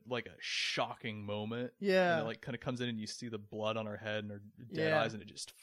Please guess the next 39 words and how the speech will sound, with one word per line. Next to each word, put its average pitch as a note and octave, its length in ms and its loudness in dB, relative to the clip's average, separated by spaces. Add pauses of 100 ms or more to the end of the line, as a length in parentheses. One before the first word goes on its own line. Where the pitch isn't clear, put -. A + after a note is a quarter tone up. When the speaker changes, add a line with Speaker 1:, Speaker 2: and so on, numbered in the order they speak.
Speaker 1:
focuses A2+ 420 -4
on A#2 160 -4
it A2 100 -6
for B2 140 -8
a A#2+ 60 -6
minute. A#2+ 240 -2
Speaker 2:
Yeah, D#3+ 280 6
that F3 160 6
was F3 140 4
pretty D#3 260 0
interesting, D3 460 -6
or C#3+ 80 -4
Speaker 1:
That B2+ 160 6
Speaker 2:
pretty B2 100 4
Speaker 1:
was, A#2+ 40 2
Speaker 2:
cool. D3 180 0 (640)
'Cause, G3 120 6
Speaker 1:
yeah. A3 60 10
Speaker 2:
like, F#3 240 10
that, G#3+ 280 10 (220)
that F#3 220 8
allows F3+ 580 8
for, E3+ 460 -2
'cause, G#3 200 -4 (320)
I A3 40 2
mean, A#3+ 160 6
like, A#3+ 300 2 (1000)
kind C4+ 160 8
of D#4 60 6
a C#4+ 40 6
recurring G#3+ 380 6
theme G3 240 2
with E3+ 140 0 (140)
people F3+ 600 0 (100)
killing F#3+ 420 4
other F3+ 260 4
people E3+ 520 0
in D#3+ 360 0
movies, D3 600 0